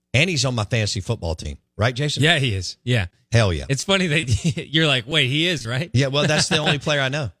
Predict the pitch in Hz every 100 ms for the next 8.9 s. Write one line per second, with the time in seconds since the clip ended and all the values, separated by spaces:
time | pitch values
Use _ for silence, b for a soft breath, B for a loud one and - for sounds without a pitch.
0 | _ _ _ - 117 123 117 165 123 _
1 | _ _ _ 156 160 135 202 202 - 175
2 | 117 - _ - 156 131 147 160 156 180
3 | 196 123 104 85 135 98 - 127 156 127
4 | 151 127 90 - _ - 131 151 139 131
5 | 107 170 - 180 - 180 _ _ 131 135
6 | 135 131 123 123 160 170 156 185 160 151
7 | 180 175 165 147 117 127 127 117 123 117
8 | - 120 113 113 104 90 92 -